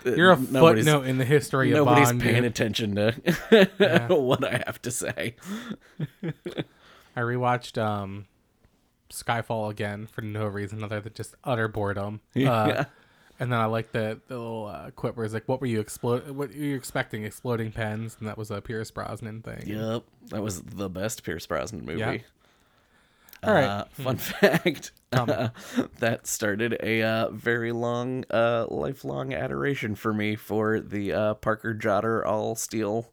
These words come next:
Speaker 1: pens. 'Cause
Speaker 2: Yeah, you
Speaker 1: that's,
Speaker 2: love
Speaker 1: that's what that
Speaker 2: pens.
Speaker 1: pen is. <laughs>
Speaker 2: Yeah.
Speaker 1: It's a, it's a all, uh, I think they call it the all chrome, but it's, it's actually steel, uh,
Speaker 2: Right.
Speaker 1: Parker Trotter.
Speaker 2: Does yours explode?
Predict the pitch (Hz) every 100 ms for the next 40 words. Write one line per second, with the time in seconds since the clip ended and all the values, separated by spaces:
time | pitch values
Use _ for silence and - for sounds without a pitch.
0 | _ - _ - 127 101 95 - - -
1 | - - 135 156 165 147 147 123 123 123
2 | 113 - 135 113 107 110 - - 170 117
3 | 143 113 - - - _ - 85 90 85
4 | 101 95 101 - _ - _ - - _
5 | _ - 98 101 104 107 107 - _ -
6 | 104 127 120 107 - 117 98 - - 98
7 | - - 95 95 87 87 - - - 85
8 | 80 80 - 73 - - 76 87 - _
9 | - 127 82 90 85 80 85 82 85 80
10 | 95 123 120 113 117 113 110 - 127 220